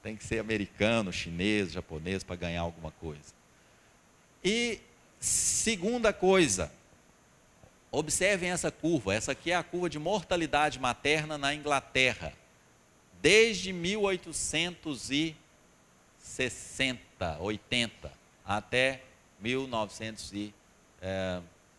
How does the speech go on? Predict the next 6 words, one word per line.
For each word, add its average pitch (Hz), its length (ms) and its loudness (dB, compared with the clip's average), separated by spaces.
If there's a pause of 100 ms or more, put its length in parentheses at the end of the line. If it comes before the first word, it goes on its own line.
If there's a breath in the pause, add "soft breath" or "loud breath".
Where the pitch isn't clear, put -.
oitenta. 87 520 -12 (720 soft breath)
Gente, 147 300 -2
olha 180 200 -2
como 185 260 -10
que 180 80 -8
aconteceu. 113 600 -6